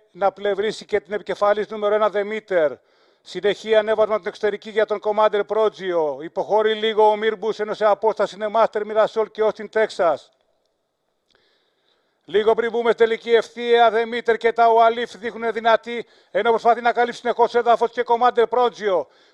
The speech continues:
Tau Alif περνάει, ανεβαίνει δυνατά Commander Progio από την εξωτερική, παλεύει από μέσα Δεμίτερ. Tau Alif και Commander Progio με συνεχή ανέβασμα θέλει να περ-, να περάσει και στην πρωτοπορία. Tau Alif και Commander Progio συνέχεια είναι Δεμίτερ.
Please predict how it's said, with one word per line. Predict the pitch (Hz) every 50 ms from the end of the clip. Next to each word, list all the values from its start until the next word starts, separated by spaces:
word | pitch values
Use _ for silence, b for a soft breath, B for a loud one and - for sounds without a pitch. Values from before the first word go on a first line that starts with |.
| b _
Tau | 202 208 226 226 226 240 240
Alif | 240 247 233 -
περνάει, | - 247 233 220 247 254 247 233
ανεβαίνει | 233 240 240 226 - 247 240 233
δυνατά | 233 240 240 240 233 247 247 240
Commander | - 240 240 247 247 233 240 233 226
Progio | - 240 254 240 - 240
από | 247 226
την | -
εξωτερική, | 247 - - - 240 226 233 - 254 240
παλεύει | - 233 240 233 247 233 247
από | 240 233 247 240
μέσα | 240 247 254 - - 240
Δεμίτερ. | 220 240 240 240 247 247 240 - 226 214 196 165 147 - b b b b b b _
Tau | 214 226 240 247 240 240 247 247 247
Alif | 247 254 247
και | - - 247 -
Commander | 247 247 240 254 262 254 240 240 -
Progio | - 247 262 240 - 247 247 247
με | 247 208
συνεχή | - 190 233 233 - 190 247 262
ανέβασμα | 254 247 254 262 247 254 240 240 254 233
θέλει | - - 254 254 247
να | 247 254 254
περ-, | 262 254 247 240 208 - _ _
να | - 220 226
περάσει | 233 233 240 254 240 - -
και | -
στην | 233 - 254
πρωτοπορία. | 247 240 233 240 - 240 247 247 247 254 233 220 180 147 - b b b b b b _
Tau | - 233 240 240 240 240 247 247 247
Alif | 247 240 247 240 -
και | - 247 -
Commander | 254 247 240 254 247 220 247 233 -
Progio | 233 254 254 240 -
συνέχεια | 233 - - 233 233 247 254 240 - - 247 247
είναι | 247 247 254
Δεμίτερ. | 240 - 254 247 247 262 247 - - 233 220 202 180